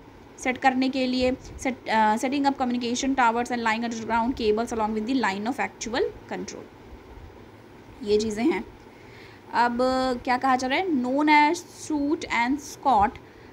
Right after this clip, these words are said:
अ, अ, artillery weapons, Pakistan has signed, पाकिस्तान ने साइन किया है, अ, कॉन्ट्रैक्ट चाइनीज़ फर्म नॉर्थ इंडस्ट्रीज़ के साथ, कॉपरेशन लिमिटेड, सप्लाई to टू थर्टी सिक्स एस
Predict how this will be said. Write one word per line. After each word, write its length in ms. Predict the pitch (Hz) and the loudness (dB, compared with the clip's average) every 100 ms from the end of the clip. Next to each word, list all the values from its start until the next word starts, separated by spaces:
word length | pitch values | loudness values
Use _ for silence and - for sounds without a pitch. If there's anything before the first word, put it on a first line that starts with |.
| - | -4
अ, 120 | 220 208 | 2 2
अ, 420 | 175 208 - 240 | 4 2 2 0
artillery 400 | 277 302 247 247 | 2 0 0 2
weapons, 400 | 247 233 233 254 | 2 2 0 -4
Pakistan 520 | 233 233 254 269 262 285 | -4 -4 -2 0 2 2
has 240 | 262 277 | 0 -2
signed, 340 | 247 208 262 - - | -4 -2 -4 -6 -4
पाकिस्तान 360 | 220 240 233 247 | -4 -2 -2 -2
ने 80 | |
साइन 340 | 269 226 226 277 | -2 -2 0 0
किया 240 | 262 214 | 0 0
है, 240 | 277 220 - - - - - - | 0 -2 -4 -12 -20 -20 -10 2
अ, 180 | 208 202 | 4 4
कॉन्ट्रैक्ट 840 | 254 226 262 269 233 247 - - | 4 4 2 2 6 6 2 -14
चाइनीज़ 760 | - 247 220 226 247 285 320 - | -2 0 0 0 0 2 0 -4
फर्म 420 | - 240 240 262 - | 0 2 2 -2 -4
नॉर्थ 380 | 233 214 233 277 | -2 2 2 2
इंडस्ट्रीज़ 580 | 233 208 - 247 262 - | -2 -2 -2 -4 -6 -4
के 120 | 277 | -2
साथ, 240 | 262 294 - - - - | 0 0 -2 -18 -12 -4
कॉपरेशन 360 | 226 247 285 | -2 -2 0
लिमिटेड, 460 | 269 254 247 302 359 - - - | 0 0 0 -2 -4 -16 -10 -8
सप्लाई 380 | 240 226 226 | -2 2 2
to 100 | 262 285 311 | 0 -4 -2
टू 200 | 320 339 | 2 2
थर्टी 300 | 320 240 277 | 0 -2 -6
सिक्स 440 | - 285 - - - - 226 | -4 -8 -8 -20 -20 -4 0
एस 440 | 247 262 - | 0 -2 -10